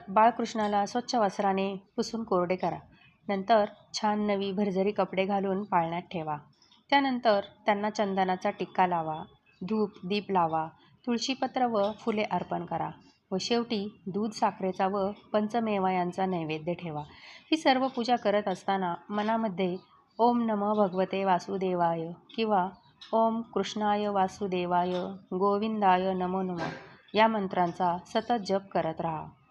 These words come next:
अशा पद्धतीने घरी आपल्या देवघरामध्ये जन्माष्टमीची पूजा करा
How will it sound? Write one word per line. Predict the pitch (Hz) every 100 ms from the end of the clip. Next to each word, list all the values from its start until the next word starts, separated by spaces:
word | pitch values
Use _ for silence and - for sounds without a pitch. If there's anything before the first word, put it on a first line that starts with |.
| _ _ _ _ _ _ _ _ _ -
अशा | 247 302
पद्धतीने | 294 254 208 220 226 214 202
घरी | 214 220 240 214 190 - _
आपल्या | 202 208 220
देवघरामध्ये | 226 214 208 208 190 185 185 185
जन्माष्टमीची | 185 202 220 226 214 190 190
पूजा | 196 196 175
करा | 175 170 156